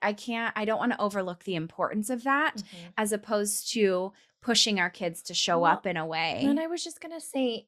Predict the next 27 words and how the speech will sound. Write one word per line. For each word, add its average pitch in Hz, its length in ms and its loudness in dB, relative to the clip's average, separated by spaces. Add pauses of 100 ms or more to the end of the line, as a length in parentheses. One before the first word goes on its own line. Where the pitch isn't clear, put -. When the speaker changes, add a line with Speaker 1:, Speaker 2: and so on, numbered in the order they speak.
Speaker 2:
and 254 420 -6
you 226 280 -12
allow 220 380 -6
her 285 180 -8
to 269 100 -4
borrow 196 440 -6
your 175 200 -10
belief. 160 680 -14
Speaker 1:
Mm. 180 300 -6
Speaker 2:
You 285 480 0
see 247 480 -2
something 202 540 -2
in 180 160 -8
her 165 420 -4
that 202 160 -10
you're 214 140 -8
like, 208 280 -6
"I'm 262 440 0
not, 202 320 -2 (140)
yes." 220 600 -4 (480)
This 427 260 2
one, 202 420 0 (140)
she's - 380 -2
always 254 380 4
like, 196 300 0 (260)
"When 226 140 -6
I'm 277 200 2